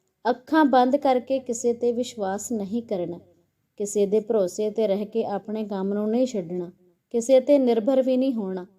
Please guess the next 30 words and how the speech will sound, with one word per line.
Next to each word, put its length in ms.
ਕਿਉਂਕਿ 280
ਹੁਣ 260
ਤੁਹਾਨੂੰ 480
ਸਫਲਤਾ 500
ਹਾਸਲ 440
ਕਰਨ 360
ਦਾ 140
ਮੌਕਾ 400
ਹੈ। 120
ਸਿੱਖਿਆ, 600
ਨੌਕਰੀ 500
ਤੇ 160
ਵਪਾਰ 500
ਦੇ 160
ਖੇਤਰ 380
ਵਿੱਚ 220
ਜੋ 280
ਵੀ 140
ਤੁਸੀਂ 360
ਮਿਹਨਤ 360
ਕਰੋਗੇ, 400
ਉਸ 180
ਮਿਹਨਤ 460
ਦਾ 180
ਫਲ 300
ਦੁੱਗਣਾ 440
ਹੋ 200
ਕੇ 180
ਤੁਹਾਨੂੰ 480
ਪ੍ਰਾਪਤ 480